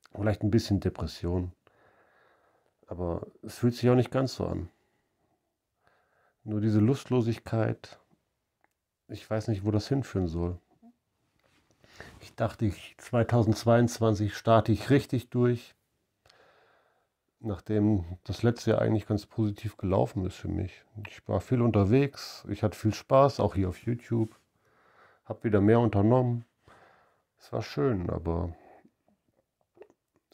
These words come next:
Anfang des Jahres, der Januar, ist irgendwie ganz seltsam bei mir. Ende Dezember war schon nicht so toll, aber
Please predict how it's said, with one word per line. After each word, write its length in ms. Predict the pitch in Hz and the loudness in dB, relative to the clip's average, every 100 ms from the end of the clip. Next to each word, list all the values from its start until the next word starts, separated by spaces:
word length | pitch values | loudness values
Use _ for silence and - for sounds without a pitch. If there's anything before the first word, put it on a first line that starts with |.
| - - _ | -20 -20 _
Anfang 360 | - 92 - 104 | -8 -4 0 2
des 200 | 98 - | 0 -2
Jahres, 640 | 95 95 104 98 - - _ _ _ _ _ - - | 0 0 -2 -4 -12 -20 _ _ _ _ _ -20 -10
der 80 | 87 | -4
Januar, 580 | 90 95 107 110 117 117 _ _ _ _ _ _ - - | -2 2 2 2 0 -4 _ _ _ _ _ _ -20 -20
ist 160 | - - | -12 -8
irgendwie 400 | 92 95 107 107 | -6 -4 -4 -2
ganz 280 | 104 101 | -4 -4
seltsam 380 | 107 101 - 85 | -2 -2 -2 -4
bei 100 | 85 | -2
mir. 280 | 80 85 87 - _ _ _ _ - | -4 -4 -6 -12 _ _ _ _ -2
Ende 260 | 117 110 | 2 4
Dezember 480 | 104 104 117 113 110 | 4 2 2 4 6
war 100 | 107 | 4
schon 160 | - 101 | 2 0
nicht 140 | 95 | 0
so 100 | 101 | -6
toll, 340 | - 101 101 | -4 -2 0
aber 360 | 98 87 87 | -2 -2 -4